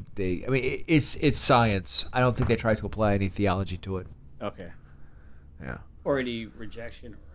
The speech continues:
Speaker 2: endorsement, or
Speaker 1: You know what? I haven't heard any. I, and believe it or not, again, if you go into the Mega Center, he, he
Speaker 2: Yeah.
Speaker 1: covers some stuff like this.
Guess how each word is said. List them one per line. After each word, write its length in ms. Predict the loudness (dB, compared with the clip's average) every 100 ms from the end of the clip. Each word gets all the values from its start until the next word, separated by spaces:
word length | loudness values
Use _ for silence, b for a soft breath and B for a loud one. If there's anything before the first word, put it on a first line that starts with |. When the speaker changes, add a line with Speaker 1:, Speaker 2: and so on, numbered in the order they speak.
| -16
Speaker 2:
endorsement, 880 | -10 -8 -8 -8 -8 -6 -6 -6 -6
or 220 | -6 4
Speaker 1:
You 60 | 6
know 100 | 8
what? 260 | 8 8 6
I 140 | 4
haven't 340 | 6 6 6 2
heard 400 | 0 2 2 0
any. 540 | 0 2 4 2 0 -2 -6 2
I, 120 | 2
and 440 | 4 4 6 4 0 -8 0
believe 320 | 4 6 4
it 40 |
or 80 | 4
not, 280 | 4 6 6
again, 300 | 6 6 6
if 60 | 4
you 60 |
go 60 | 2
into 120 | 0
the 40 | 2
Mega 260 | 2 4 2
Center, 360 | 2 4 2 4
he, 120 | 2
he 80 | 4
Speaker 2:
Yeah. 80 | 4
Speaker 1:
covers 320 | 6 4 4
some 100 | 2
stuff 260 | 2 0 2
like 160 | 2 2
this. 240 | 0 -2